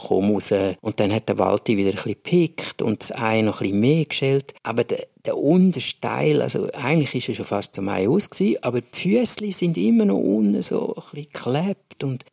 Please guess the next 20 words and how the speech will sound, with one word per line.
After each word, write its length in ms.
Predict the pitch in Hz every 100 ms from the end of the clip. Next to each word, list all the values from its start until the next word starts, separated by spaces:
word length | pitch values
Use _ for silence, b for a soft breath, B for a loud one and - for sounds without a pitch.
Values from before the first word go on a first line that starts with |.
| 135
der 120 | 135
Rest 280 | 151 170 -
ist 140 | -
noch 100 | 131
gsi. 360 | - - 135 - _
Und 100 | 143
dann 100 | 170
ist 120 | 175 135
nichts 220 | 131 165
mehr 120 | 143
gegangen 340 | 139 120 123
und 160 | 123 120
da 120 | 123
habe 100 | 131
ich 100 | 120
gedacht, 380 | - 123 113 -
«Oh 240 | 120 135
je, 380 | 139 131 135 135
nein, 500 | 120 120 127 131 117 107
komm, 300 | 104 104